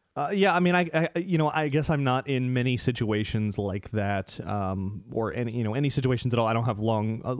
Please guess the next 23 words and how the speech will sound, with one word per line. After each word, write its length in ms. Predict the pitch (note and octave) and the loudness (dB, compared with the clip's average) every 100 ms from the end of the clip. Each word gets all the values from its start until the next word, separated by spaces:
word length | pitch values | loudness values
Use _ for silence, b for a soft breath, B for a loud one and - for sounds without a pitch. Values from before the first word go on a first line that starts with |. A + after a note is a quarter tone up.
| D3 | -2
you 120 | A#2+ | -2
know, 80 | G2 | 0
a 20 | |
long 280 | G#2+ A2+ A2 | 0 0 0
commute 300 | B2+ B2 A2+ | 0 2 0
on 160 | G2+ | 0
a 60 | G2 | -2
train 500 | - G#2+ F2 E2+ E2+ | -2 -2 -2 -4 -6
or 220 | F2 F2 | -6 -6
whatever, 720 | F2+ G2+ G#2 G2+ F#2+ F#2 E2+ | -4 -2 0 2 0 -2 -4
you 100 | G2 | -2
know, 100 | G2+ | -2
something 340 | G2 A#2+ A2 G#2 | -2 -2 -2 0
where 120 | G#2 | 0
I 100 | G#2 | 0
would 120 | G2+ | -2
need 220 | A#2 A#2 | -2 0
to 80 | G#2 | -2
sit 240 | - A2+ | -2 -2
there 200 | A2 F#2+ | 0 0
and 140 | G2+ F#2+ | -2 -2
entertain 420 | G#2+ G#2 - G#2 | -2 -4 -2 -2
myself, 720 | G2 F#2+ - F#2+ G2 - - | 0 -2 -2 -2 -2 -6 -16